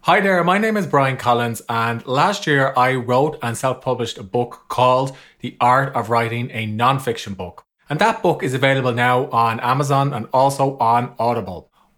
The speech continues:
But in this podcast episode, I want to explain to you how you can get your book ready for self-publishing and the type of costs that you should plan for.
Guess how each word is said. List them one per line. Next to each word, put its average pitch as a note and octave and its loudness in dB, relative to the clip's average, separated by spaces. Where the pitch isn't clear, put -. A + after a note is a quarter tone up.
But C#3+ 2
in D#3 0
this B3 -2
podcast D3+ 2
episode, B2+ 0
I C3 2
want F#3+ 2
to G3+ -4
explain B2+ -4
to A#2 -10
you A#2 -6
how C3 -2
you E3 -2
can F#3 -4
get C3 -2
your D3 2
book A#2+ -2
ready G2+ -4
for - -10
self-publishing G#2 -8
and B2+ -4
the D#3 -2
type G3+ -4
of F#3+ -6
costs - -2
that - -8
you A#2+ -4
should - -8
plan G#2 -6
for. E2+ -14